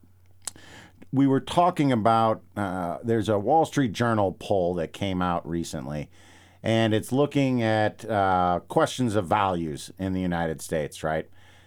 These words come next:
And, and I think we saw some precipitous declines, especially among youth,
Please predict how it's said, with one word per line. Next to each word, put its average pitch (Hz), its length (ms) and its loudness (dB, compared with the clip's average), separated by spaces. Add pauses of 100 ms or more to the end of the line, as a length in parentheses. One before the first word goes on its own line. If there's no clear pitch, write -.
(140)
And, 120 320 2
and 127 160 0
I 127 100 2
think - 540 -2 (400)
we 123 300 2
saw 120 760 4 (120)
some 107 540 -2
precipitous 147 600 0
declines, 113 580 -2
especially 117 460 -2
among 104 320 -2
youth, 98 480 0